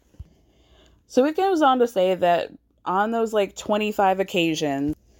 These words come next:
or rather, of those twenty-five occasions, all but one of them were deemed okay. So tw-, there were twenty-five red flags, twenty-four of them went to air, one of them ended up getting scrapped.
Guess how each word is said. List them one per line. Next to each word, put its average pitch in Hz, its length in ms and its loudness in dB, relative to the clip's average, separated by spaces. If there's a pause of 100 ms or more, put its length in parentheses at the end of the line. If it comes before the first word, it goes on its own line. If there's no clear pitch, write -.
(280)
or 180 120 0
rather, 185 400 2
of 330 240 2
those 220 240 0
twenty-five 190 440 -2
occasions, 160 680 -2
all 247 340 2
but 220 380 -2
one 196 380 -2
of 196 180 -2
them 160 500 0 (380)
were 180 160 2
deemed 160 520 0
okay. 151 540 -2
So 175 480 2 (640)
tw-, - 140 -20 (580)
there 190 160 6
were 185 120 2
twenty-five 285 760 0
red 226 240 2
flags, 170 540 0
twenty-four 247 560 0
of 214 80 0
them 208 160 0
went 180 160 -2
to - 120 -6
air, 165 320 2
one 190 240 0
of 233 120 0
them 214 160 0
ended 190 260 0
up 175 160 2
getting 170 260 0
scrapped. 147 580 -2